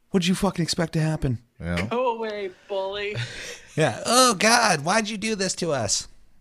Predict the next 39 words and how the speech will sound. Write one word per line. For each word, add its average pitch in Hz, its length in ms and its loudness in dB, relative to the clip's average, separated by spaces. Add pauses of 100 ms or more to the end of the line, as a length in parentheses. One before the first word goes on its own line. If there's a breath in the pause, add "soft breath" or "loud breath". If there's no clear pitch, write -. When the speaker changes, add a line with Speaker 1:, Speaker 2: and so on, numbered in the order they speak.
(120)
Speaker 1:
Okay. 87 440 -4 (500)
Speaker 2:
Yeah. 87 80 -8 (580)
Speaker 1:
Anyway. 95 220 -6 (380)
Speaker 2:
No, 139 80 8
Speaker 1:
Sorry. 120 260 8
Speaker 2:
it's 120 120 -6
cool. 110 280 -6
I 127 120 0
Speaker 1:
I - 20 2
had 117 140 2
to 104 60 0
get 98 120 0
that 95 120 -4
out. 98 160 -6 (120)
Speaker 2:
that, 143 260 6
that's 147 180 0
a, 120 200 8
a - 60 -2
small, 127 540 4
uh, 104 340 0 (500)
you 110 120 -4
know, 101 80 -2
nitpick 104 340 -2
I 98 80 0
have 95 280 2
that, 95 280 -4
that 85 180 -6
I 95 60 -6
do 95 180 -4
think, 90 340 -8 (120)
uh, 90 280 -4
and 113 120 -2
it 127 120 2
is 113 120 2
an 107 60 -4
older 90 200 -6
game, 76 260 -12
so 101 180 0
I, 95 160 2